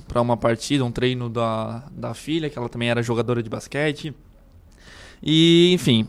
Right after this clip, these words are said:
é uma notícia, a gente sabe que todo mundo um dia vai embora, né? Mas, enfim, o Kobe era um astro, era,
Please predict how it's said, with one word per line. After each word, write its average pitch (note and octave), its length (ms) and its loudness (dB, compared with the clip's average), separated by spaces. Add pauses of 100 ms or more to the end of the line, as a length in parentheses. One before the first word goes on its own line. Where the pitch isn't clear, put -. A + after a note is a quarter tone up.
é A#2 80 0
uma A#2+ 140 2
notícia, A#2 640 0 (160)
a B2+ 80 -2
gente C3 160 -2
sabe D3+ 240 4
que C#3 100 -10
todo C#3+ 220 -2
mundo C#3+ 200 -6
um - 20 -6
dia C3 180 2
vai C3 160 -4
embora, C3 380 0
né? A#2 180 -2 (380)
Mas, B2+ 1000 2 (960)
enfim, C#3+ 460 0
o A#2+ 160 0
Kobe D3 400 2
era C#3 260 8
um B2+ 240 0
astro, C3+ 600 4
era, B2 640 2